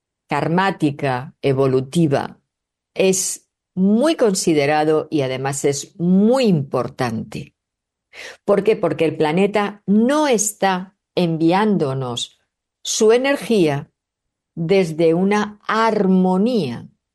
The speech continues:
sino desde una desarmonía, es decir, desde un movimiento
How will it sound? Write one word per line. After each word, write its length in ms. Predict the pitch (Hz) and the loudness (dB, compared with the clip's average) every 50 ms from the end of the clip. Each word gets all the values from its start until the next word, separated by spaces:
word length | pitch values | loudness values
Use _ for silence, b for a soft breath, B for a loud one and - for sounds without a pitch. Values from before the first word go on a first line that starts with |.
| _ _ _ _ _ | _ _ _ _ _
sino 640 | - - - - - 240 226 208 208 202 202 190 | -8 -4 -4 -2 0 2 2 4 4 2 2 2
desde 500 | 165 190 185 180 147 170 160 170 170 170 | 2 2 0 0 0 -2 -2 0 0 2
una 540 | 185 202 220 220 220 233 233 233 - _ _ _ | 4 2 2 2 2 0 -2 -4 -6 _ _ _
desarmonía, 1040 | - 165 165 185 208 208 208 - 233 214 208 208 208 208 208 214 226 285 277 214 175 | -16 -10 0 2 2 2 2 0 -2 -2 -2 -2 -2 0 0 0 0 0 -2 -2 -2
es 40 | 160 | 0
decir, 380 | 165 156 156 - 165 151 151 | -2 -4 -2 -2 -2 -2 -2
desde 500 | 147 147 165 160 151 143 139 165 151 147 - | 0 0 0 0 0 -2 0 -2 -2 0 0
un 240 | - 208 214 214 208 | 0 0 2 2 2
movimiento 800 | 226 247 247 247 233 240 233 233 226 220 214 220 220 220 214 214 | 2 0 0 -2 -2 -2 0 0 0 -2 -2 -2 -2 -2 -2 -6